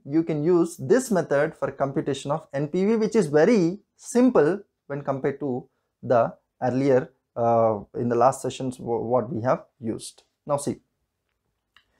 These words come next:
so here I can see that the life of the project is six years, so one to six. But till the sixth year, I will be getting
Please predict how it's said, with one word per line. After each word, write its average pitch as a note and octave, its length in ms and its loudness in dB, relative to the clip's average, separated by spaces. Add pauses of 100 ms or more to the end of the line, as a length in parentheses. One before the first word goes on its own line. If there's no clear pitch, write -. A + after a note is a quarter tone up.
(400)
so A#3 300 8
here A3+ 600 4
I F3 120 -2
can G3+ 160 -2
see B3 220 0
that F#3+ 360 2 (1120)
the D#3+ 140 2
life F3+ 300 6
of A#3 160 4
the G#3+ 80 4
project F3 440 2
is B3+ 240 -4
six - 680 -8
years, B2+ 240 -4
so - 260 -4
one C3+ 300 0
to C#3+ 80 -4
six. - 340 -12 (440)
But G#3+ 300 2
till C#4+ 160 4
the D#4+ 100 6
sixth - 300 -4
year, E3+ 400 2 (400)
I E3 120 2
will G3 160 2
be D#3 100 0
getting F3 500 0